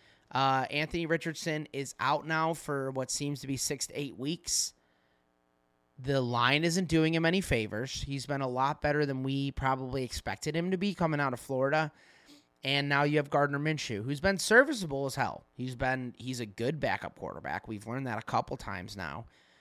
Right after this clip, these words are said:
Um, I don't think he's gonna win you many games. Jonathan Taylor comes back in the game. You get J T back, and that game, snap.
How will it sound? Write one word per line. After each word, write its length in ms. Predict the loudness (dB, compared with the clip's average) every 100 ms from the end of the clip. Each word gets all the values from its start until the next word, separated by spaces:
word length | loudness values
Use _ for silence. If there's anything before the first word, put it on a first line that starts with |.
| _
Um, 460 | -4 -2 -2 -4 -10 _ _
I 120 | -4
don't 120 | -2 -2
think 140 | -2
he's 120 | -4
gonna 180 | -6 -6
win 180 | -6 -4
you 80 | -4
many 240 | -6 -6
games. 560 | -2 0 0 -2 -4 -6
Jonathan 420 | -4 -6 -6 -6
Taylor 320 | 0 2 2
comes 200 | 0 0
back 260 | 2 2 2
in 60 |
the 60 | -2
game. 300 | 0 -2 -2 -8 _ _ _ 0
You 160 | 0
get 200 | 4 2
J 180 | 4 2
T 220 | 2 -2
back, 380 | 2 2 2 -2 -8
and 520 | -6 -6 -8 -8 -2
that 240 | 2 2
game, 380 | 0 -6 -6 -10
snap. 340 | -12 -8 -8